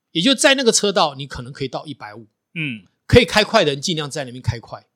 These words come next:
Speaker 1: 你不能开快，你就让开嘛，那也没有时速的问题。
Speaker 2: 对。
Speaker 1: 因为我觉得最危险的是，因为前面的乌龟车让我们不断的换车道，如果不换车道，怎么会发生危险呢？
Speaker 2: 嗯。
Speaker 1: 而且我觉得危险最重要来自于你精神不集中，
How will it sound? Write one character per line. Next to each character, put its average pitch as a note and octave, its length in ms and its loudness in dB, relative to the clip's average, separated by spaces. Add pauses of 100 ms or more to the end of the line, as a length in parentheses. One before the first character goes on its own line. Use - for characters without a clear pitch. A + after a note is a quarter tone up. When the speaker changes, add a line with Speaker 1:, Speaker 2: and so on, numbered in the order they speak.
(520)
Speaker 1:
你 F3 120 4
不 D4 140 4
能 B3+ 100 8
开 A3+ 200 8
快， G#3+ 240 2
你 C3 120 -8
就 D3 100 -4
让 D#3+ 260 0
开 D3+ 280 -4
嘛， C#3+ 220 -8 (360)
那 C#4+ 120 4
也 G#3+ 140 8
没 D#3+ 100 4
有 A3 100 8
时 D3+ 220 4
速 E3 180 -2
的 C#3+ 100 0
问 B2+ 180 -6
题。 - 240 -12 (120)
Speaker 2:
对。 G#2+ 260 4
Speaker 1:
因 D#4+ 120 10
为 B3+ 60 12
我 E3 80 10
觉 E3 180 2
得 F3+ 100 4
最 A3 200 6
危 D3 200 8
险 A#2 240 0
的 A#2 80 -14
是， B2+ 360 -4
因 A3 360 0
为 G3+ 220 6
前 - 320 6
面 F3+ 160 -2
的 D#3 80 -4
乌 E3+ 160 -4
龟 E3 180 0
车 E3 200 0
让 F3 160 4
我 B2 40 -6
们 B2+ 140 -12
不 C#3+ 160 -12
断 - 180 4
的 C3+ 80 -4
换 C#3+ 160 0
车 C3 220 -2
道， B2 280 -10 (440)
如 C4+ 160 8
果 F#3+ 160 8
不 F#3+ 140 -4
换 A3+ 160 4
车 G#3+ 120 2
道， G3+ 140 4
怎 D3 100 -2
么 D#3 100 -2
会 - 20 0
发 D3 140 -4
生 D3 120 -4
危 B2+ 140 -4
险 - 180 -8
呢？ - 60 -20 (160)
Speaker 2:
嗯。 A#2 260 -4
Speaker 1:
而 A#3 80 6
且 C4 80 8
我 F#3 120 8
觉 G#3+ 120 6
得 A3 120 6
危 G3+ 140 2
险 D3+ 160 -2
最 G3+ 160 -6
重 F#3+ 200 -6
要 F3+ 140 -2
来 C#3+ 180 -2
自 F3 160 -8
于 D#3 100 -8
你 C3 120 -16
精 F3+ 300 -8
神 C#3 200 -2
不 D3+ 120 -6
集 A#2+ 220 -4
中， B2+ 240 -6